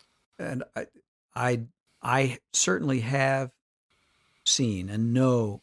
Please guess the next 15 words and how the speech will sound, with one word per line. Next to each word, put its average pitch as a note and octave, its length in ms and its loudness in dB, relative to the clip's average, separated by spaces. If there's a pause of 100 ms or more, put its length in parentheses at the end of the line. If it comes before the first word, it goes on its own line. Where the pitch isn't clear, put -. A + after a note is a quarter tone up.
(140)
brothers G#2+ 420 -2
in G2+ 80 -12
recovery F#2 560 -10 (1600)
who C3+ 200 8
really, C#3 600 6
uh, G2+ 520 -8 (160)
couldn't C#3+ 260 2
make A2 240 -4
progress G#2 540 -6
until A2 360 -10
their G#2 220 -10
depression F#2 580 -12
was G#1+ 120 -18
treated. G#1 320 -14 (2500)
Yeah, A2 180 -6